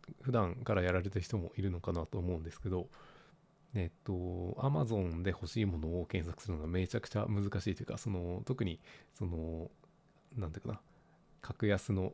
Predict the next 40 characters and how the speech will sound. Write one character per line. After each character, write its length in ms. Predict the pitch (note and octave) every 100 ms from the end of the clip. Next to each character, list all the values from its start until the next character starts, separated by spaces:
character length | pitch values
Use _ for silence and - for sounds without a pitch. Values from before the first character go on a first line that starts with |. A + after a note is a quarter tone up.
| -
な 140 | A#2+
ん 40 | F#2
か、 160 | - -
多 120 | - F#2+
分 200 | E2 -
中 320 | - G2 F#2+
国 100 | F#2+ F#2
製 260 | - A2+ G#2
と 80 | -
か 100 | G2+
の 240 | A2 G#2+ - - -
電 240 | A#2 G2+ F#2+
子 140 | -
機 140 | - G#2
器 260 | - -
と 100 | -
か、 280 | - A2 A2
ま 240 | G#2+ F#2 -
あ、 40 | - - -
え 160 | G#2
っ 20 | F2+
と、 80 | -
ス 120 | -
マ 100 | F#2+
ー 20 |
ト 80 | F2
フ 60 | F2
ォ 20 |
ン 40 |
の 80 | D#2
ア 60 | D2+
ク 80 | -
セ 240 | F#2 F2
サ 180 | - F2
リ 160 | F2
ー 60 | E2+
類 120 | -
と 100 | -
か 180 | - G2+ A2
が 180 | F#2+